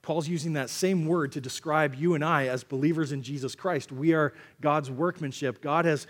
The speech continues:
created something new in us. He has brought about life where no life previously existed. It's pretty amazing. That word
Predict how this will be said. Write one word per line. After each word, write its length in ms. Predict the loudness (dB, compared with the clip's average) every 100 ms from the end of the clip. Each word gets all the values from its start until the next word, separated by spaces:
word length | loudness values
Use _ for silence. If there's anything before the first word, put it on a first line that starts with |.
| -18
created 540 | -10 0 4 6 6 2
something 560 | -2 -4 -2 -2 -2
new 180 | 2 2
in 160 | 2 -2
us. 300 | -2 -4 -2
He 80 | -2
has 120 | -2
brought 340 | -4 2 2
about 280 | 4 4 4
life 540 | 2 4 6 4 0 -16 -20 -4
where 180 | -2
no 260 | 0 2 4
life 500 | 4 4 4 2 -6
previously 680 | -2 0 2 2 0 -2 -2
existed. 600 | -4 0 0 0 -6 -10 -12 _ _ _ _ _ _ _ _ _ -20
It's 80 |
pretty 240 | -10 -2 0
amazing. 560 | 0 0 -2 -4 -10 -16 _ _ _ _ _ _
That 240 | 0 0
word 380 | 4 4 4 2